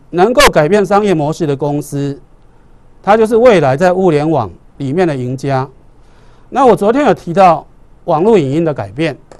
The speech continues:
这是我们自己在实践的过程。我们现在的节目，你在网络上看到也好，在电视上看到也好，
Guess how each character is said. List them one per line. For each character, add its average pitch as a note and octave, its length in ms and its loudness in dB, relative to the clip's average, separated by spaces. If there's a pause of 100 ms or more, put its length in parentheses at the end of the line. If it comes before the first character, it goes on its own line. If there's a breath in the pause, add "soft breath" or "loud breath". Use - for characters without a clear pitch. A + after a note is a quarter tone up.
(400)
这 F#3+ 100 -10
是 G#3+ 100 -2
我 F#3 160 2
们 D3 100 -6
自 G#3 160 -6
己 B2 100 -8
在 D#3+ 140 -2
实 C3+ 220 -10
践 D#3 200 -2
的 B2 80 -4
过 C3+ 220 -4
程。 G2 180 -14 (1900 soft breath)
我 F#3+ 180 2
们 C4+ 140 0
现 C4+ 280 -2
在 A3+ 280 0
的 E3 280 2
节 D#3 300 -2
目， G3 220 0
你 C3+ 160 -4
在 D#3 260 -2
网 C#3 200 -4
络 F3 120 0
上 E3+ 200 -4
看 F3 160 -4
到 E3 160 -2
也 D3+ 160 -4
好， C#3+ 160 -6
在 F3 140 -6
电 G3 200 -4
视 F#3 120 -10
上 F3+ 180 -6
看 F#3 160 -6
到 E3 140 -4
也 C#3+ 140 -6
好， C#3 280 -10